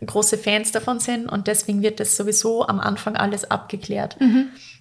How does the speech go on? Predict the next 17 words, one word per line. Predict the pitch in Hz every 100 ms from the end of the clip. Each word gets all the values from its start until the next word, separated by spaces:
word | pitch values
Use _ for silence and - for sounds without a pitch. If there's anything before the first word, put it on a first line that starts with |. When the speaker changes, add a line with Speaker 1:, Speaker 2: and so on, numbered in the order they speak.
| -
Speaker 1:
Ähm, | - 208 202 196 202 202 202 - _ _ _ _ _ _
für | - 240
mich | 233 254
persönlich | 247 - 240 240 233 233 202
wäre | 208 208 202 202 202 208 208 -
ein | 202 202 202 208 208 220 - _ _ -
Job, | 220 220 -
wo |
es | 208 -
irgendwo | 226 226 220 196 220 220
um | - 202
die | 208
Promotion | 196 196 202 196 - 196
von | - 196 196
Zigaretten | 196 202 196 196 190 185
geht, | 208 202
ein | - 196